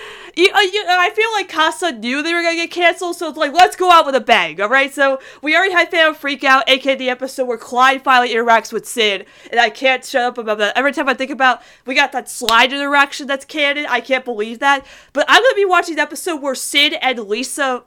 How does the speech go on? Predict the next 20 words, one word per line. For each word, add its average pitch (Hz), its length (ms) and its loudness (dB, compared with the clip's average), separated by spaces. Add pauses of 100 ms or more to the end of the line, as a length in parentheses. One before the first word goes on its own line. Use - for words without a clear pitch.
(320)
team 277 360 -6
up, 254 200 0
like, 220 320 -2
fight 285 400 0 (560)
in 269 80 2
a 208 140 4
robotics 214 680 -2
competition, 330 560 -2
literally 311 300 -4
the 269 120 -2
most 269 300 -2
perfect, 302 560 -6 (300)
like, 240 180 0
fan 262 460 2
episode 254 640 -2
that 240 160 -2
could 214 160 -14
ever, 233 320 -2
never 240 400 -2
happen, 247 500 -4